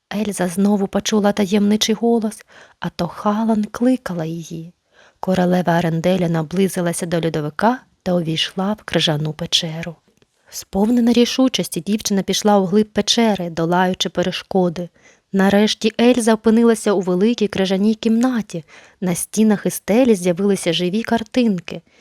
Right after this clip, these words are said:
Ельза зрозуміла, що це спогади життя її матері. Дівчина почула мамин спів і раптом збагнула, хто вона є насправді. Її сили зміцнили,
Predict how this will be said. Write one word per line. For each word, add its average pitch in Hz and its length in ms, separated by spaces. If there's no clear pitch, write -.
Ельза 262 320
зрозуміла, 254 640
що 165 160
це 185 140
спогади 214 560
життя 208 400
її 240 220
матері. 180 560
Дівчина 233 460
почула 254 440
мамин 240 340
спів 233 460
і 175 100
раптом 208 420
збагнула, 208 800
хто - 460
вона 185 280
є 214 260
насправді. 190 840
Її 226 340
сили 233 520
зміцнили, 214 760